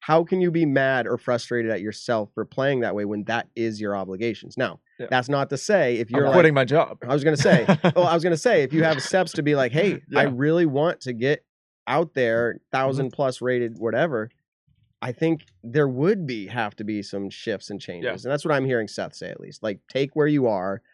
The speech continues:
Speaker 1: and if you
Speaker 2: Yeah.
Speaker 1: wanna get better, what are those steps? So, I'm back live in studio again. That was a snippet from our episode with Seth Muncie. Go check that out. What an incredible show that was. In fact,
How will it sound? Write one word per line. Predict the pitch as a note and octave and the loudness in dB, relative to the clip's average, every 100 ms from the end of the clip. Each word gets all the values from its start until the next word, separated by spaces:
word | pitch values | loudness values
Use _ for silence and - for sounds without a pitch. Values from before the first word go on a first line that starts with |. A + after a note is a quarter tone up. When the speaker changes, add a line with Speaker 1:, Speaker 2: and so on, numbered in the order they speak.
| _ | _
Speaker 1:
and | - A2+ | -6 -6
if | |
you | A2+ | -2
Speaker 2:
Yeah. | D#3 | 2
Speaker 1:
wanna | D3 C#3 | 2 2
get | A2 F2+ | -2 -4
better, | G2 F#2+ A2+ A#2+ _ _ _ _ | -4 -4 -6 -8 _ _ _ _
what | B2+ B2 | -6 -4
are | A2+ | -2
those | G2 | -4
steps? | - - - - _ _ _ _ _ _ _ _ _ _ _ _ _ _ _ _ _ | -8 -14 -14 -18 _ _ _ _ _ _ _ _ _ _ _ _ _ _ _ _ _
So, | - - A2+ G#2 G2 F2+ D#2+ - _ _ _ _ G#2 | -16 -8 -2 0 -2 -6 -8 -18 _ _ _ _ -4
I'm | G#2+ | -2
back | G2+ G2+ - | -2 -4 -4
live | G2 G2 F2 F2+ | -6 -4 -6 -8
in | A2+ | -10
studio | A2+ E3 E3 B2+ A2+ | -8 -4 -2 -2 -4
again. | G2+ F#2+ F2+ E2 E2 - - | -4 -6 -8 -10 -14 -18 -12
That | G#2+ D3 F3 | -4 -2 0
was | G3+ | -2
a | E3 | -4
snippet | - D3+ D#3 D3 - | -6 -4 -4 -2 -6
from | - A#2 A2 | -2 -2 0
our | A2+ A2+ | 0 0
episode | G#2+ G#2+ G2+ G#2 F#2+ | -4 -8 -10 -6 -6
with | F#2 | -6
Seth | - - G#2+ G2+ F#2 | -10 -4 -2 -2 -6
Muncie. | F#2 F#2 F2+ F2+ | -8 -6 -8 -14
Go | E2+ C3+ | -6 -6
check | - D3 B2+ | -4 -8 -4
that | F#2+ F2+ | -4 -2
out. | E2 C#2 - | -4 -8 -6
What | A2 C3 | -4 -2
an | A2+ | -2
incredible | F#2 E2 - - A2+ A2+ G2+ F#2 | -4 -8 -20 -6 0 0 0 -6
show | - F2+ E2 | -8 -6 -4
that | D2 | -6
was. | E2 D#2+ - | -6 -10 -10
In | G2 | -10
fact, | - - A#2+ G2+ _ - | -10 -4 0 0 _ -20